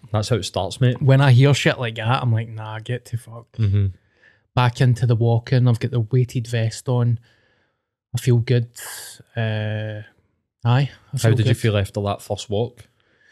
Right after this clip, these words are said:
Speaker 2: Uh, I felt so much better, mate.
Speaker 1: Mm-hmm.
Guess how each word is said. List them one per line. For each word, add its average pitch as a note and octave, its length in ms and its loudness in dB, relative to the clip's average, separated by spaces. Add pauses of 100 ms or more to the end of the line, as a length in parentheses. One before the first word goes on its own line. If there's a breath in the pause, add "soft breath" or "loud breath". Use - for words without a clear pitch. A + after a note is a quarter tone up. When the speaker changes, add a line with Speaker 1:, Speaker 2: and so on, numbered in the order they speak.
(760 loud breath)
Speaker 2:
Uh, B2+ 920 2
I - 760 -20
felt C3+ 260 0
so C#3 140 2
much A#2+ 240 0
better, A2+ 240 -2
mate. C3 200 0 (320)
Speaker 1:
Mm-hmm. G#2 260 4